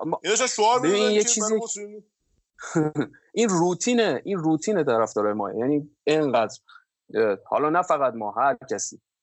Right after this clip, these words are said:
Speaker 1: نه قانونی ضدش نیست، اینا هم انجام می‌دن، freedom of speech دیگه. تو آمریکا هم شما، <laughs> شما توی موارد دیگه، حالا نه فاشیسم، ولی خب آره دیگه.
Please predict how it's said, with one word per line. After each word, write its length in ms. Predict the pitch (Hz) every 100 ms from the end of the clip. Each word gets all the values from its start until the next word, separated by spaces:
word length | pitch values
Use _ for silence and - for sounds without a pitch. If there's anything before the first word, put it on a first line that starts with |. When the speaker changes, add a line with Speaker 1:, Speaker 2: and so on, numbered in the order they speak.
| _ - -
Speaker 1:
نه 360 | 117 113 165 160
قانونی 420 | 127 135 156 160
ضدش 460 | 139 156 147 139 147
نیست، 220 | 156 127
اینا 160 | 135
هم 100 | 139
انجام 380 | 117 117 123 143
می‌دن، 220 | 143 147
freedom 480 | 139 - 113 113 117
of 40 | -
speech 480 | 113 - 143 135
دیگه. 380 | 120 107 107 101 _ _ _ _
تو 80 | 123
آمریکا 580 | 98 101 117 123 151 147
هم 60 | 113
شما، 180 | -
<laughs> 720 | 123 170 143 139 - - - -
شما 200 | 113 -
توی 180 | 139
موارد 480 | 127 120 113 120 139
دیگه، 240 | 123 120 131
حالا 280 | 123 135
نه 60 | 131
فاشیسم، 680 | - 110 - 135 175 165 147
ولی 320 | 147 147 143
خب 80 | 156
آره 360 | 147 127 151
دیگه. 260 | 131 117